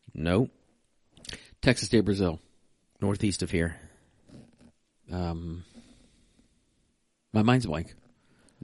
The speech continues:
Speaker 1: The guy with, uh, the white and red stripes with the glasses, and you try to find him in the crowd.
Speaker 2: Waldo?
Speaker 1: Where's
Speaker 2: You're
Speaker 1: Waldo?
Speaker 2: going to G N R.
Speaker 1: We're going to the G N R.
Speaker 2: Wow, good for you.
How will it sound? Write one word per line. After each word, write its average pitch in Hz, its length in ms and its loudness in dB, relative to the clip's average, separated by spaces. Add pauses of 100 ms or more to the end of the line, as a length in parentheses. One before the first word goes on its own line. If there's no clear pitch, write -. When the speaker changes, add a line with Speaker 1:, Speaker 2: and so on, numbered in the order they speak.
(300)
Speaker 1:
The 107 160 -4
guy 101 360 4
with, 98 380 0
uh, 90 240 2
the 87 160 -2
white 85 520 0
and 92 240 -2
red 90 240 0
stripes - 760 -4 (420)
with 90 160 -4
the 95 80 -4
glasses, 90 580 -2
and 92 100 -4
you 87 60 -2
try 87 160 -2
to 82 60 -4
find 87 280 -4
him 90 140 0
in 85 60 0
the 85 80 -4
crowd. 95 540 -2 (220)
Speaker 2:
Waldo? 107 400 -4 (120)
Speaker 1:
Where's 90 220 -2
Speaker 2:
You're 87 80 -2
Speaker 1:
Waldo? 92 200 4
Speaker 2:
going 107 100 2
to 107 80 0
G 110 180 -4
N 104 100 0
R. 90 200 0
Speaker 1:
We're 85 80 -4
going 82 160 0
to 80 40 -2
the 76 80 -6
G 80 160 0
N 80 80 2
R. 78 240 2 (120)
Speaker 2:
Wow, 143 460 6
good 156 140 0
for 196 100 0
you. 165 360 4